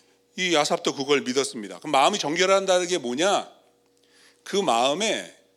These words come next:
불순물이 없다는 것입니다. 이 퓨어라는 거는 다른 게 없다는 거예요.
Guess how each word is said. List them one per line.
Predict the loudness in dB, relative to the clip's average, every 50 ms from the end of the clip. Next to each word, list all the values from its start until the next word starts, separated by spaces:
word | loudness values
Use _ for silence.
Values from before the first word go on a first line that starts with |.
| _ _ _ _ _ _ _ _
불순물이 | -6 -4 -4 -4 -2 -2 0 0 0 0 0 0
없다는 | -2 -2 -4 -4 -4 -6 -4 -4
것입니다. | -8 -12 -14 -14 -18 -20 -20 -20 -20
이 | -20 -20 -14
퓨어라는 | -12 -10 -6 -2 0 2 4 4 4 4 2 0 -2 -2 -4 -6
거는 | -6 -6 -6 -6 -8 -10 -16 _ _ _ _ _ _ _ _ _ _ _
다른 | -8 -4 -2 0 2 4 4 4
게 | 4 4
없다는 | 4 2 0 -2 -2 0 -2
거예요. | -6 -8 -8 -10 -16